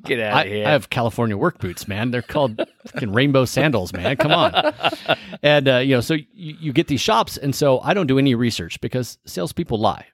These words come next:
Speaker 2: right? So, like, I'll get an example of, you know, "Hey,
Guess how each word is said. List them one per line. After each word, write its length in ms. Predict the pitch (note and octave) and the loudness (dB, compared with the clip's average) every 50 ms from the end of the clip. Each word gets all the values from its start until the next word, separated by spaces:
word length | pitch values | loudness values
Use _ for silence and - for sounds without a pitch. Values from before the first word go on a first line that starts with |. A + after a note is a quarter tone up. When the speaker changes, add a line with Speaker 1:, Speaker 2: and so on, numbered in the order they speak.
| _ _ - | _ _ -6
Speaker 2:
right? 200 | - G#2+ C3 - _ | -2 -2 -2 -2 _
So, 200 | - - C#3 C3 | -6 -2 0 2
like, 280 | B2+ A#2+ A#2 - - _ _ _ _ _ _ _ _ _ _ _ _ _ _ _ - | 2 2 0 -2 -6 _ _ _ _ _ _ _ _ _ _ _ _ _ _ _ 0
I'll 120 | C3+ C#3+ | 2 2
get 140 | C3+ D3+ D3 | 4 4 4
an 140 | C#3 C3+ C3 | 4 4 2
example 580 | A#2+ G#2+ A2 B2 B2 B2 - B2+ B2 B2 A#2 A2+ | 2 2 2 2 2 2 0 0 2 4 4 4
of, 280 | A2+ A2 G#2+ F#2+ - | 4 4 2 0 -2
you 80 | A#2+ G2+ | -4 -4
know, 80 | G2 | -2
"Hey, 480 | F#2+ A2 D#3+ G3 F3+ E3 D#3 C3 A#2 | -2 -2 -2 0 0 0 -2 -4 -6